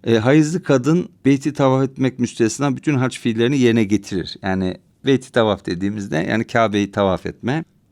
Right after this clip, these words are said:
İbrahim en-Nehai hayızlı kadının ayet okunmasına beis yoktur demiştir. İbn Abbas da cünubun,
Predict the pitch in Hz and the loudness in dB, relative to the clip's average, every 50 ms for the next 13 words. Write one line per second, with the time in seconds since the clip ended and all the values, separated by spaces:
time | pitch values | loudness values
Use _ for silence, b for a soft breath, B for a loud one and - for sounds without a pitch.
0 | _ - - 139 131 143 156 165 175 170 156 147 143 139 139 127 127 123 135 151 | _ -2 0 0 2 4 4 4 4 2 2 2 2 2 2 2 2 2 2 0
1 | 135 131 135 139 135 135 156 151 - 139 123 117 131 156 156 - 131 135 135 131 | 2 2 2 2 2 0 -2 -4 -2 -2 -2 0 0 0 0 0 0 0 0 -2
2 | - - - 127 123 120 113 - - 147 143 127 131 127 123 - - 135 110 - | -4 -6 -4 -2 0 0 -2 -2 -2 -2 0 2 2 0 0 0 0 0 0 0
3 | - 95 87 82 90 87 87 82 - - - 135 139 - - - 117 131 143 135 | -2 -4 -2 0 0 0 0 0 -2 -4 -6 -6 -6 -6 -6 -6 -4 -2 -2 -2
4 | 123 117 131 123 110 - - 143 139 110 107 117 123 127 127 131 143 143 135 | -2 0 0 -2 -2 -2 -2 -4 -4 -2 0 0 0 0 0 0 -2 -6 -6